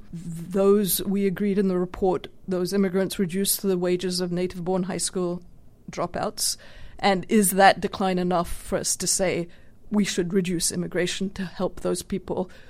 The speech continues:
rather than either one option would be ignoring the problem or appropriating other resources and, uh, using other methods to help those people,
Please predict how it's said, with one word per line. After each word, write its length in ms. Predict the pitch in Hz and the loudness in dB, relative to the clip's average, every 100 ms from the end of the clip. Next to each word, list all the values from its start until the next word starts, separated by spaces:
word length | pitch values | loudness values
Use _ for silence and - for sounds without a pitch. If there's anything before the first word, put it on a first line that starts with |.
| - - | -14 -2
rather 380 | 190 196 190 | 6 6 6
than 520 | 180 190 180 175 175 175 | 4 4 4 2 -2 -4
either 380 | 196 175 180 170 190 | -4 0 0 0 -4
one 220 | 175 165 | -6 -2
option 300 | 185 - 180 | -4 -4 -6
would 120 | 170 175 | -6 -6
be 140 | 170 | -6
ignoring 460 | 170 208 214 208 190 | 0 2 2 2 2
the 40 | |
problem 480 | - 196 190 185 190 | 4 4 4 0 0
or 380 | 196 190 185 180 - - - | 4 6 6 2 -4 -18 -16
appropriating 640 | - 208 - 185 175 - | -4 -2 0 0 0 -2
other 440 | - 180 175 170 175 196 | 0 0 0 0 -4 -4
resources 640 | 185 208 190 - 180 175 | 0 0 0 0 0 0
and, 140 | 175 143 | -2 -4
uh, 100 | 180 | -4
using 300 | 196 180 180 | -4 -4 -2
other 160 | 185 | -2
methods 500 | 175 175 165 - - | -2 -2 -6 -6 -4
to 140 | - 170 | -4 -4
help 220 | 165 - | -6 -4
those 220 | 170 175 | -4 -4
people, 380 | - - - | -6 -6 -6